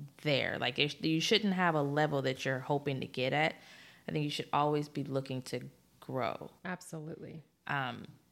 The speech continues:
Speaker 1: and like I said, just trust the process. This stuff doesn't come overnight. You know, you have to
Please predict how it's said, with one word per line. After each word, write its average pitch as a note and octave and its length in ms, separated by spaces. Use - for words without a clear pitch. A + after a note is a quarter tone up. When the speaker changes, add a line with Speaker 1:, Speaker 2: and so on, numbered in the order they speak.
Speaker 1:
and D#3 460
like E3 80
I - 40
said, E3 200
just D#3+ 160
trust F#3+ 300
the F3+ 80
process. - 840
This D#3 220
stuff D#3+ 260
doesn't D#3+ 320
come D#3+ 480
overnight. D#3 580
You D#3 120
know, D3+ 100
you C#3+ 180
have C#3 340
to C#3+ 320